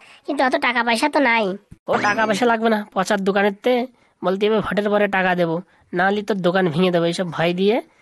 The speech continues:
Speaker 2: ওর দোকান থেকে বাংলা মাল উঠে নিতে হবে, বুঝতে পারিছো?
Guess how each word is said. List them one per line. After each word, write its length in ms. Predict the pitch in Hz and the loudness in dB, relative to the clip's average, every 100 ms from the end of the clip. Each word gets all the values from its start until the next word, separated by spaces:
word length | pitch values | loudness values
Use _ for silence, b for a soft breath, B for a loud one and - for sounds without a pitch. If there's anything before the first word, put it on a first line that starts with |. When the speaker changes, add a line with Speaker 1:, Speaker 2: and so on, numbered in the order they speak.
| b _ | b _
Speaker 2:
ওর 60 | 175 | -6
দোকান 280 | 185 185 190 | -2 0 0
থেকে 140 | 196 | -2
বাংলা 280 | 180 175 180 | 0 2 2
মাল 180 | 180 170 | 2 2
উঠে 200 | 170 175 | 2 0
নিতে 220 | 165 160 | 0 0
হবে, 160 | 156 156 | 0 0
বুঝতে 220 | 202 269 | -2 0
পারিছো? 280 | 254 214 | 0 0